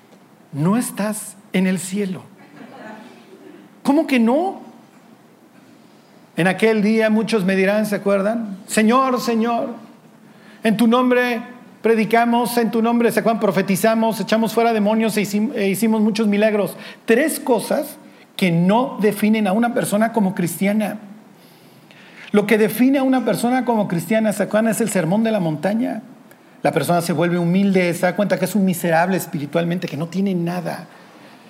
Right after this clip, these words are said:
La persona empieza a chillar por sus pecados. La persona se vuelve misericordiosa. "Pues Dios, si me perdonaste a mí, que soy un asco, pues ya si el de al lado hace o no hace, me importa un comino con que me hayas perdonado a mí".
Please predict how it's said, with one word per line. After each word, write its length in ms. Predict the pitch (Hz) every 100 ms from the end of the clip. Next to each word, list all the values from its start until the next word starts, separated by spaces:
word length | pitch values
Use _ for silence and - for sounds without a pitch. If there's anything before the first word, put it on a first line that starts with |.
| - - - - - -
La 120 | 165
persona 360 | 170 170 208 202
empieza 500 | 180 175 190 196 196
a 40 |
chillar 420 | 170 165 165 175 170
por 140 | 151
sus 180 | 160 -
pecados. 840 | 156 156 143 135 123 - - - - - _ _ _ _ _ _ - - - -
La 140 | 254
persona 260 | 233 233 208
se 100 | 185
vuelve 260 | 160 156 147
misericordiosa. 800 | 143 156 147 156 170 202 156 143
"Pues 160 | 139
Dios, 160 | 190 196
si 80 | 139
me 80 |
perdonaste 480 | 131 147 160 185 -
a 40 | 156
mí, 140 | 170
que 140 | 160
soy 180 | - 175
un 160 | 214 233
asco, 340 | 196 - 196
pues 140 | - 156
ya 100 | 180
si 160 | -
el 100 | 175
de 80 | 151
al 100 | 165
lado 220 | 190 190
hace 180 | 196 180
o 60 | 160
no 160 | 180
hace, 220 | 190 208 - - -
me 120 | 160
importa 360 | 170 262 262
un 100 | 254
comino 600 | - 226 190 262 311 233
con 120 | 208 202
que 120 | 196
me 100 | 190
hayas 220 | 262 -
perdonado 500 | 220 185 175 190 208
a 40 |
mí". 220 | 185 220